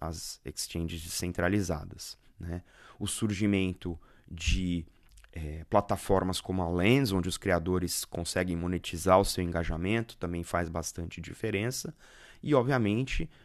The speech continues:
é, já somos uma indústria do ponto de vista de inovação, porque a gente não tem êxodo de desenvolvedores. Os desenvolvedores que vieram, ficaram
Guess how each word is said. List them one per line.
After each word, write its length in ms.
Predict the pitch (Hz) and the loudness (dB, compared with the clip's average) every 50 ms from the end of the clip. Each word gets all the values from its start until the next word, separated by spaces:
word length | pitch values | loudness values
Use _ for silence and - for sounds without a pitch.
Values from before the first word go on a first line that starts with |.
| - - - | -20 -12 -8
é, 460 | 98 98 95 92 92 92 90 87 - - - | -4 -2 0 0 0 0 -2 -4 -6 -6 -2
já 320 | 95 92 - 117 110 101 101 | 2 6 6 8 6 6 2
somos 420 | - - - 110 117 131 127 101 | -2 -2 0 2 4 4 4 4
uma 140 | 107 107 104 | 4 2 2
indústria 420 | 101 92 95 104 101 - - 95 | 2 2 0 0 -2 -2 -2 -2
do 100 | 98 95 | -2 -2
ponto 240 | - - 98 92 - | -2 -4 -6 -6 -6
de 120 | - 92 87 | -8 -8 -8
vista 280 | 87 92 - - - 92 | -8 -8 -8 -6 -6 -6
de 180 | 87 95 101 | -2 0 0
inovação, 640 | 104 110 113 113 139 151 139 - - 123 113 127 127 - - - - - - | 2 2 2 0 0 0 0 0 2 2 0 0 -2 -6 -12 -20 -20 -2 4
porque 220 | - - - - | 6 6 6 6
a 80 | 127 120 | 4 4
gente 260 | 113 123 117 - - | 4 4 6 6 6
não 160 | 127 131 131 | 6 6 0
tem 360 | 120 - 123 123 127 117 113 120 | 0 0 0 4 8 10 10 10
êxodo 440 | 120 113 110 120 123 117 127 135 - - - - - - - | 10 10 6 2 0 0 0 -4 -6 -8 -20 -20 -20 -16 -10
de 380 | - 95 90 92 92 101 104 107 | -10 -8 -4 -2 0 0 0 0
desenvolvedores. 840 | 107 101 113 123 110 110 123 123 143 151 117 110 104 95 90 87 85 | 0 2 4 4 6 6 4 4 4 4 4 6 6 6 4 0 -4
Os 80 | 87 85 | -6 -6
desenvolvedores 760 | 82 92 98 87 90 92 92 87 - 90 87 87 - - | -4 -2 0 0 0 0 0 0 0 -2 -2 -2 -4 -8
que 160 | - - - 107 | -8 -8 -6 -4
vieram, 560 | 101 110 123 117 98 95 101 104 107 117 120 | 0 4 6 6 8 8 6 6 4 0 -4
ficaram 680 | - - - 123 - - 98 92 92 92 95 95 101 | -8 -8 -8 -4 0 2 4 4 4 2 0 0 -4